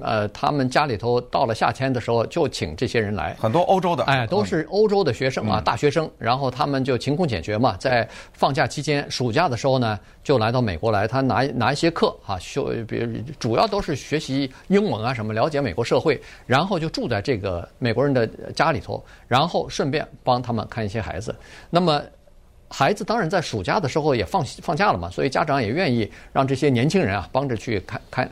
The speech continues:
Speaker 2: 就是看看孩子什么的，
Speaker 1: 嗯。
Speaker 2: 也顺便教他们一些外语呢，所以这个挺好的，年轻人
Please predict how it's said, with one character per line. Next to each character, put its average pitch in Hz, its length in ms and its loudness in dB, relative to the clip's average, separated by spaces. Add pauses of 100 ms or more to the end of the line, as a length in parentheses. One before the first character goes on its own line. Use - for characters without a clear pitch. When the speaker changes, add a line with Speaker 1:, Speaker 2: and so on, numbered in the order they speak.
Speaker 2:
就 117 140 -4
是 - 440 -4
看 143 160 -4
看 131 120 -2
孩 95 160 -2
子 135 100 -2
什 113 100 2
么 95 80 2
的， 101 120 -2
Speaker 1:
嗯。 - 40 -8 (280)
Speaker 2:
也 123 160 4
顺 208 180 2
便 165 180 2
教 190 160 2
他 190 140 -2
们 180 100 -4
一 135 60 -2
些 165 140 -2
外 208 160 0
语 76 160 -6
呢， 95 160 -6
所 139 140 0
以 147 140 2
这 - 140 -2
个 120 260 2 (280)
挺 196 160 2
好 - 160 -2
的， 101 160 -6
年 123 160 0
轻 156 120 -2
人 117 300 0